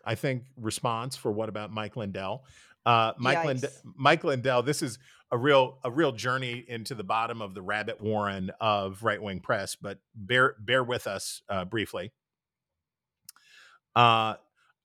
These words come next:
Speaker 1: appearing on, uh, Steve Bannon's podcast, um, I think I've got this right. Um, Mike Lindell alleged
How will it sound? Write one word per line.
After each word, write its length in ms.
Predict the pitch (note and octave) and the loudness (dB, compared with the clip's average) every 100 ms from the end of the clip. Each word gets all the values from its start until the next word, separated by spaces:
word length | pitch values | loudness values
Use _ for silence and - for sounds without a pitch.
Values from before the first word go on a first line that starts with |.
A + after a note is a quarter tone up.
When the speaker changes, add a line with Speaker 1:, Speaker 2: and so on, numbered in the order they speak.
| - | -2
Speaker 1:
appearing 560 | - - F3 G3 F#3 | -2 0 0 2 -2
on, 720 | - B2 B2 A#2+ A#2+ A#2 A#2 C3 _ _ _ | 0 2 2 0 -4 -6 -10 -14 _ _ _
uh, 380 | G#2+ G#2 G2 F#2+ - | 2 4 4 -2 -4
Steve 380 | - C3+ C#3+ | 0 2 2
Bannon's 420 | A#2+ A#2 A#2 G#2 - | 2 0 -2 -6 -4
podcast, 840 | - G#2 F2+ - - B1+ - - _ _ _ _ _ - | 0 0 -2 -10 -10 -12 -14 -14 _ _ _ _ _ 2
um, 800 | G#2 G2 F#2 F2+ F2 E2+ E2+ - _ _ _ - | 4 4 0 -4 -6 -8 -10 -14 _ _ _ -8
I 100 | F2+ | -6
think 240 | - G#2+ | -4 -6
I've 200 | G2+ F#2+ | -6 -6
got 200 | G#2+ G2 | -2 -4
this 200 | - F#2+ | -4 -10
right. 240 | G#2 E2 - _ _ _ _ _ _ - | -8 -8 -10 _ _ _ _ _ _ 0
Um, 600 | A2 G#2 G2+ G2 F#2+ F#2+ - _ _ _ _ _ _ _ _ - | 4 4 4 -2 -6 -8 -12 _ _ _ _ _ _ _ _ 4
Mike 280 | B2 D#3 | 4 4
Lindell 720 | D#3+ C3+ A#2 A2+ G#2+ F#2 F#2 - _ _ _ _ _ | 2 -2 0 0 0 -2 -6 -14 _ _ _ _ _
alleged 680 | A#2 A2+ G#2+ G#2 G2 F#2+ - | 0 4 4 2 -2 -8 -14